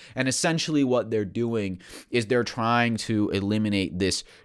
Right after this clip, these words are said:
duration risk contagion from the market. And what that means, just real quick, if you don't know, is that essentially what happened is in twenty twenty and twenty twenty-one, all these banks, because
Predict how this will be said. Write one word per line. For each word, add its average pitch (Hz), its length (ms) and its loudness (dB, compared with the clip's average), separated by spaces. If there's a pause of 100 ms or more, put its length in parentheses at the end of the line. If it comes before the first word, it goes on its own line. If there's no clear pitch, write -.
duration 107 640 2
risk - 400 -2
contagion 95 840 -2
from 90 220 -8
the 85 100 -8
market. 82 400 -6 (920)
And 117 120 0
what 113 100 2
that 107 120 2
means, 107 260 -2
just 92 160 -8
real 107 300 -2
quick, - 320 4
if 107 100 -4
you 110 60 0
don't 104 160 -2
know, 120 280 0 (300)
is 101 200 -2
that 95 360 2 (300)
essentially 139 420 4
what 120 120 6
happened 107 400 2
is 92 240 0
in 92 160 -4
twenty 147 340 0
twenty 120 400 -2
and 101 80 -2
twenty 101 240 -4
twenty-one, 87 640 -6 (920)
all 135 140 6
these 135 160 2
banks, 104 440 -4 (240)
because 117 600 2